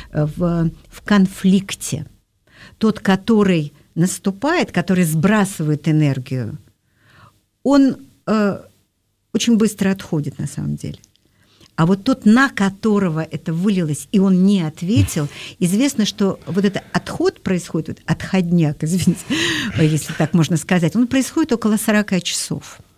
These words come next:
Speaker 1: приблизительно.
Speaker 2: То есть тебя обругали, и ты на себе это все носишь или в себе?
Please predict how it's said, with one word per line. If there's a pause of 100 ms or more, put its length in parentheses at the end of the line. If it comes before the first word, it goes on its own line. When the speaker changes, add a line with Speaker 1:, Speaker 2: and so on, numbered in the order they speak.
(180)
Speaker 1:
приблизительно.
Speaker 2:
То
есть
тебя
обругали,
и
ты
на
себе
это
все
носишь
или
в
себе?